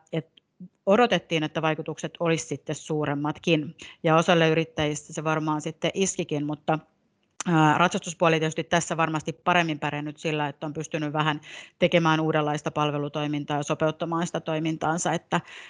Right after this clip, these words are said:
ravivalmennuksen puolella, niin kuin, olennaista on se, että meillä ne hevosen omistajat jaksaa uskoa siihen tulevaisuuteen. Et on laskettu, että meidän hevon-, hevosen omistajat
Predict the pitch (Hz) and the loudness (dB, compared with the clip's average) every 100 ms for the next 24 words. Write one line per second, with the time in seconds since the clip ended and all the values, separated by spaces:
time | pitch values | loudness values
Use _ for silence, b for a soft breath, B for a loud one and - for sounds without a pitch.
0 | B 190 185 180 170 175 165 160 165 - | B 4 8 6 6 6 6 4 0 -4
1 | 165 185 180 170 160 165 - 180 160 170 | -2 4 6 6 4 0 0 -6 -6 -6
2 | - 185 180 160 151 151 160 160 156 156 | 2 6 8 6 4 -2 -2 -4 -4 -2
3 | 165 151 151 - 156 - _ - 165 156 | 0 0 -2 -4 -4 -4 _ -10 -2 0
4 | 151 151 151 175 170 165 180 180 170 - | 0 0 0 0 0 -2 -2 0 0 0
5 | 127 131 113 147 - 131 - 147 - 127 | -2 -2 -2 -8 -6 -6 -4 -6 -4 -2
6 | 196 - 170 156 - 143 107 107 - 120 | -2 -4 -4 -4 -4 -2 0 -2 -4 -8
7 | - - - B B B B 156 165 165 | -10 -12 -16 B B B B 0 4 6
8 | 170 - 165 - 156 - 160 156 165 160 | 6 4 0 0 0 0 2 4 4 4
9 | 156 190 180 185 170 165 170 - 165 147 | 2 2 2 4 2 4 2 2 4 2
10 | - | 0